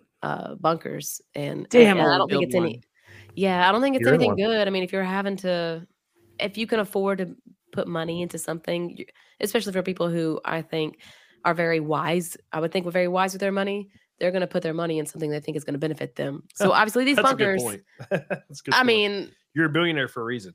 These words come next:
Speaker 1: I mean, yeah, you, you
Speaker 4: 'Cause you were
Speaker 1: spend
Speaker 4: wise with your
Speaker 1: frivolously, but
Speaker 4: money.
Speaker 1: you're not gonna spend that much on something you don't think is gonna help you
Speaker 4: Yeah.
Speaker 1: out someday. So that's
Speaker 3: Yeah.
Speaker 1: terrifying alone
Speaker 4: And
Speaker 1: to
Speaker 4: where
Speaker 1: me
Speaker 4: they're
Speaker 1: as
Speaker 4: building
Speaker 1: well.
Speaker 4: it, right?
Speaker 1: Yeah.
Speaker 4: The location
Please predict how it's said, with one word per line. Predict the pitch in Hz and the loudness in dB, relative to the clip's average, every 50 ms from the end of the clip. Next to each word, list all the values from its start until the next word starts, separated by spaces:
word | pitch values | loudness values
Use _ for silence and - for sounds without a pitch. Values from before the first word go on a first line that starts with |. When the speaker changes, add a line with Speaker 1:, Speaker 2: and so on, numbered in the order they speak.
| _ - | _ -2
Speaker 1:
I | 269 | 0
mean, | 294 277 269 | 0 2 2
yeah, | 285 285 269 | 2 2 2
you, | 262 262 262 - | 2 0 -2 -2
you | - 269 269 | -2 -2 -2
Speaker 4:
'Cause | 233 247 | -2 0
you | 277 | 0
were | 269 359 | 0 2
Speaker 1:
spend | 330 247 | 2 2
Speaker 4:
wise | 254 269 | 2 2
with | 277 262 | 2 2
your | 247 233 214 | 2 0 -2
Speaker 1:
frivolously, | - 202 202 202 190 | -2 -2 -2 0 0
but | 208 | -2
Speaker 4:
money. | 202 190 196 | -2 -4 -4
Speaker 1:
you're | 214 | -2
not | 220 226 220 | -2 -2 -2
gonna | - 196 180 | -2 -6 -8
spend | 180 - - 214 202 190 180 175 170 - - _ _ _ _ _ _ _ _ _ 165 | -8 -6 -4 -4 -2 -2 -4 -4 -6 -10 -14 _ _ _ _ _ _ _ _ _ -8
that | 160 170 196 196 196 185 - | -2 0 2 2 2 0 0
much | 202 185 175 - - | 0 -2 -2 -2 -4
on | 180 | -8
something | 175 185 165 - 170 | -6 -8 -8 -8 -8
you | 170 175 | -8 -8
don't | 170 147 - | -8 -10 -8
think | 180 165 | -8 -8
is | 160 | -8
gonna | - 165 156 147 | -6 -6 -6 -4
help | 156 165 - | -4 -4 -2
you | 165 | 0
Speaker 4:
Yeah. | 165 151 | 0 0
Speaker 1:
out | - - | -2 -4
someday. | - 147 147 147 156 160 - - | -10 -10 -10 -8 -10 -10 -12 -12
So | - - - - 160 156 151 151 147 147 147 143 _ - | -14 -12 -8 -6 -4 -4 -4 -4 -6 -6 -8 -10 _ -4
that's | 185 190 196 - | -2 -2 -2 0
Speaker 3:
Yeah. | 113 107 | 0 0
Speaker 1:
terrifying | 107 104 - - - _ - - - - - _ _ - | 0 -2 -4 -8 -14 _ -18 -16 -16 -16 -16 _ _ -6
alone | - 175 170 170 170 175 170 160 147 147 147 - _ _ _ _ - | -6 -4 -2 -2 -2 -2 -2 -4 -4 -6 -12 -16 _ _ _ _ -10
Speaker 4:
And | 117 117 | -8 -4
Speaker 1:
to | 117 | -2
Speaker 4:
where | 123 135 | 0 0
Speaker 1:
me | 147 143 | 0 0
Speaker 4:
they're | 135 123 | -2 -2
Speaker 1:
as | 175 | -2
Speaker 4:
building | - | 0
Speaker 1:
well. | 247 269 220 - | 0 0 0 -2
Speaker 4:
it, | 101 90 | -4 -6
right? | 104 107 113 123 139 - _ _ _ _ _ _ _ _ - | -8 -6 -6 -6 -8 -12 _ _ _ _ _ _ _ _ -6
Speaker 1:
Yeah. | 262 302 339 311 254 151 | -2 -2 0 0 0 0
Speaker 4:
The | 131 | 0
location | 123 123 123 120 - - 127 131 123 - 147 147 151 147 | 0 0 0 -2 -2 -2 -4 -4 -4 -6 -8 -10 -10 -12